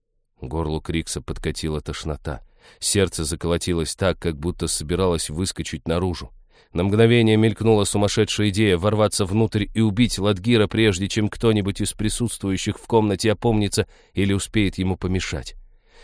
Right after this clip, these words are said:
Вот только, даже если у него действительно получится прикончить командира горностаев, Ласку это не спасёт.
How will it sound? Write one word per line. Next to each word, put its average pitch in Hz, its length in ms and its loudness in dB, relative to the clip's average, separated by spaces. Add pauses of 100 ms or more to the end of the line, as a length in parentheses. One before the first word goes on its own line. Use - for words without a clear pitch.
(140)
Вот - 160 -14
только, 76 380 -4 (380)
даже 80 260 -2
если 82 360 -2
у 90 60 -4
него 90 260 2
действительно 87 580 -2
получится 90 560 -2
прикончить 92 580 -2
командира 92 500 0
горностаев, 87 760 -2 (280)
Ласку 101 580 0
это 101 220 -4
не 95 140 0
спасёт. - 500 -4